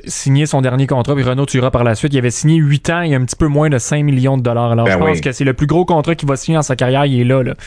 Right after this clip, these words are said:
Speaker 1: Puis il va vouloir gagner de l'argent parce qu'il ne peut gagner, ben, peut gagner, c'est un grand mot, mais aurait pu gagner plus depuis le début de sa carrière.
Speaker 2: Et je vais vous faire une prédiction.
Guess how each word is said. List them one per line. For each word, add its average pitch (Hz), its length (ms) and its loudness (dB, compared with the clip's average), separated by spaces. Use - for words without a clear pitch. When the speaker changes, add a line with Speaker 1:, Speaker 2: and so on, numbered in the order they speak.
Speaker 1:
Puis 123 100 -2
il - 20 0
va 131 80 0
vouloir 147 360 2
gagner 139 240 0
de 135 60 0
l'argent 127 340 0
parce 135 160 -2
qu'il 135 100 -2
ne 127 60 2
peut 190 260 0
gagner, 147 400 0
ben, 127 200 -4
peut 143 240 0
gagner, 123 280 -2
c'est 123 120 -6
un 127 60 0
grand 123 200 0
mot, 165 140 0
mais 143 240 0
aurait 143 220 -2
pu 220 100 0
gagner 175 320 0
plus 156 220 0
depuis 131 160 -2
le 123 60 -2
début 123 120 -2
de - 40 -6
sa 123 100 -2
carrière. - 280 -10
Speaker 2:
Et 117 220 6
je 95 100 0
vais 113 60 4
vous 107 80 2
faire 127 220 0
une 110 100 2
prédiction. 120 560 0